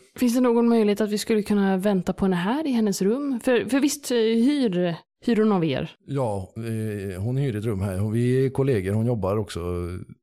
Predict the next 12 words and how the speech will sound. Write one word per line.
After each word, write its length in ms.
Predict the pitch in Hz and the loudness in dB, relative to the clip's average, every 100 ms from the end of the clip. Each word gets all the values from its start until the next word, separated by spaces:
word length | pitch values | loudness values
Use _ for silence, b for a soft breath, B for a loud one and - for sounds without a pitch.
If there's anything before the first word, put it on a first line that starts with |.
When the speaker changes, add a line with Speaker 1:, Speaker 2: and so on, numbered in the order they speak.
| _ | _
Speaker 2:
T-, 80 | 98 | -10
vi 120 | 95 | -4
jobbar 220 | 110 107 95 | -2 -2 -2
tillsammans. 600 | 104 101 87 87 - - _ | -2 -4 -4 -8 -12 -18 _
Så 140 | - | -2
hon 140 | 107 131 | 2 2
hyr, 260 | 143 110 | 2 0
eh, 360 | 104 101 101 98 | 0 0 0 -2
ett 100 | 95 | -2
rum 160 | 101 90 | -2 -2
här 220 | 90 85 | -2 -4
i, 460 | 82 82 82 85 | -4 -4 -4 -6